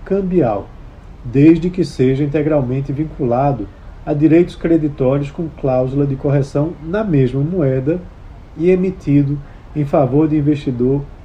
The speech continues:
que pode ser residente do Brasil ou do exterior, ou seja, tornando também mais atrativo para investidores internacionais. Então é isso, um abraço a todos e até amanhã.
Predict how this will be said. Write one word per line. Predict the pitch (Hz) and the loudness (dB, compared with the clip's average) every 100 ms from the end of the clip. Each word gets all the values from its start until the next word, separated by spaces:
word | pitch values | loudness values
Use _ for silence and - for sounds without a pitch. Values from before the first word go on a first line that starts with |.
| - - | -18 -16
que | - | -10
pode | 180 185 180 156 | 0 2 2 0
ser | - 131 | 0 2
residente | 117 120 113 131 127 180 185 | 2 0 -2 -2 0 0 -2
do | 160 | 0
Brasil | 156 147 110 131 156 165 - - | 2 2 2 0 0 0 -8 -6
ou | 185 185 | 0 2
do | 185 | 0
exterior, | - 196 185 147 101 - - - - | -4 -2 2 2 0 -8 -14 -20 -18
ou | - 120 | -12 -8
seja, | - 135 104 92 - | 2 2 2 -8 -8
tornando | 147 127 117 135 143 | -2 -2 -2 -2 -2
também | 143 131 131 | -4 -2 -2
mais | 127 147 170 | -2 -2 0
atrativo | 175 160 147 143 123 127 127 135 - - | -2 0 -2 -2 -2 -2 -4 -10 -14 -18
para | - 143 | -4 -2
investidores | 139 139 139 131 113 113 117 | 0 0 -2 -4 -2 -4 -6
internacionais. | 113 117 113 - 160 107 87 - - - - - - - - | -8 -8 -8 -8 -8 -6 -8 -12 -18 -20 -20 -20 -20 -18 -6
Então | 165 | 0
é | 202 | 4
isso, | 127 90 - | 2 0 -10
um | 117 | -8
abraço | 107 117 117 | -2 -2 -2
a | |
todos | - 135 160 185 175 185 - | -2 2 4 4 2 -2 -10
e | 127 | -6
até | 110 - | -6 -4
amanhã. | 113 160 135 | -2 0 -2